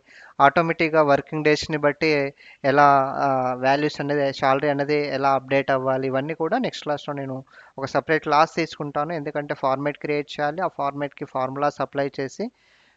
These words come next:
ఆ, లింక్ చేయాల్సి ఉంటది కాబట్టి నెక్స్ట్ క్లాస్‌లో చెప్తాను నేను. ఆ, వీ లుక్అప్, హెచ్ లుక్అప్ ఇవి కూడా మనకు అవసరం అవుతాయి. ఇక్కడ already వీ లుక్అప్ ఎక్స్‌ప్లెయిన్ చేశాను.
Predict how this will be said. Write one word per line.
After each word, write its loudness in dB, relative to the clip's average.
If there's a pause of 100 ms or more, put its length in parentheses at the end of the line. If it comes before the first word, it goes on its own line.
ఆ, -2
లింక్ 0
చేయాల్సి 0
ఉంటది -4
కాబట్టి -6
నెక్స్ట్ -6
క్లాస్‌లో -8
చెప్తాను -8
నేను. -8 (520)
ఆ, -4 (100)
వీ 0
లుక్అప్, -2 (140)
హెచ్ -12
లుక్అప్ -6
ఇవి -4
కూడా -2
మనకు -6
అవసరం -4
అవుతాయి. -6
ఇక్కడ -8
already -4
వీ -6
లుక్అప్ -8
ఎక్స్‌ప్లెయిన్ -8
చేశాను. -8